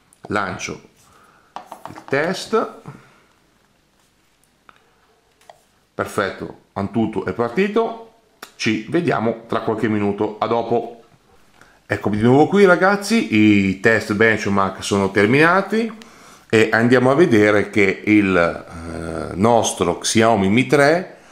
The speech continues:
ha totalizzato ben trentaseimiladuecentocinquanta punti. Quindi, secondo,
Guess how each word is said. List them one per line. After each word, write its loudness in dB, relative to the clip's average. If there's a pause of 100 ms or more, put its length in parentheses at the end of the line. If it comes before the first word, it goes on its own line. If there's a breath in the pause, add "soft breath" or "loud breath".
(300 loud breath)
ha 2
totalizzato 2
ben 2
trentaseimiladuecentocinquanta 2
punti. -4 (560 loud breath)
Quindi, 0 (180)
secondo, 2